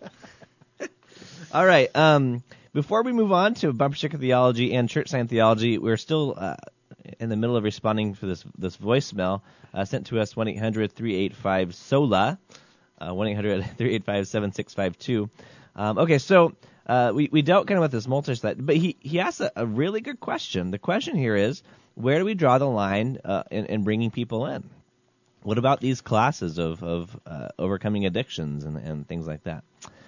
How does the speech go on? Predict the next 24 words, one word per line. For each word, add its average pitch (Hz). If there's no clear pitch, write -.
Um, 85
and 143
I, 233
I 147
mean, 151
I, 185
I 135
don't 285
think 175
there's 135
necessarily 127
anything 127
wrong 139
with 90
holding 104
classes 95
at 95
your 87
church. -
I -
mean, 135
if, 139
if 135
people, 175